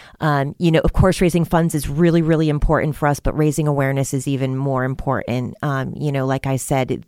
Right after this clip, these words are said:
if we can stop this disease, if we could end breast cancer forever, if I'm out of a job,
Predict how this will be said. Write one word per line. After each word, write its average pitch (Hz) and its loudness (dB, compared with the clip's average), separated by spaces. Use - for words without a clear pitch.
if - -4
we 185 2
can 170 0
stop 127 0
this - -8
disease, 123 -6
if - -10
we 165 0
could 170 -4
end 151 0
breast 143 0
cancer 143 -2
forever, 143 2
if - 0
I'm 202 6
out 277 6
of 180 2
a 190 2
job, 175 4